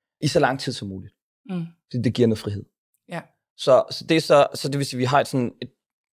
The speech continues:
Speaker 1: team af en otte ti mand omkring
Speaker 2: Mm.
Speaker 1: os på freelance-basis, eller på andre sådan partnerskaber.
Speaker 2: Ja, så lige nu er det ikke sådan så, at man bare kan sælge den sådan online. Der skal alligevel en mailer ind og kigge på det og ting og sager.
Speaker 1: Der er en, øh,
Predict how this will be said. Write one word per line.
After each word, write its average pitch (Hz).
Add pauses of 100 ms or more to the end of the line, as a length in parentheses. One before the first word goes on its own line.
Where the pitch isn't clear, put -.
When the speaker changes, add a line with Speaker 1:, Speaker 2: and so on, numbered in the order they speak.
(140)
Speaker 1:
team 151
af 127
en 110 (100)
otte 107
ti 165
mand 117 (420)
omkring 127
Speaker 2:
Mm. 117
Speaker 1:
os - (440)
på 135
freelance-basis, 113 (120)
eller 117
på -
andre 110 (300)
sådan 110
partnerskaber. 104 (200)
Speaker 2:
Ja, 180 (240)
så -
lige 247
nu 254
er 214
det 196
ikke 214
sådan 180
så, 165
at 175
man 160
bare 165
kan 165
sælge 170
den 180
sådan 170
online. 151
Der 160
skal 180
alligevel 185
en 170
mailer 156
ind 135
og 165
kigge -
på 151
det 160
og 143
ting -
og 151
sager. 143
Speaker 1:
Der 151
er 160
en, 170
øh, 131